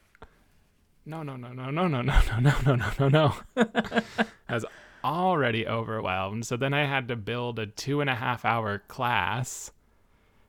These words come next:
Speaker 1: to then teach in one week's time. <laughs>
Speaker 2: Oh my God.
Speaker 1: It went incredibly well.
Speaker 2: Yay.
Speaker 1: I enjoyed doing it.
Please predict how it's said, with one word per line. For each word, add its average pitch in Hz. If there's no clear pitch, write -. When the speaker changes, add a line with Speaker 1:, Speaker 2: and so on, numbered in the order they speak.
Speaker 1:
to 127
then 117
teach 147
in 104
one 123
week's 143
time. 123
<laughs> -
Speaker 2:
Oh 196
my -
God. -
Speaker 1:
It 135
went 165
incredibly 139
well. 95
Speaker 2:
Yay. 285
Speaker 1:
I 120
enjoyed 123
doing 107
it. 98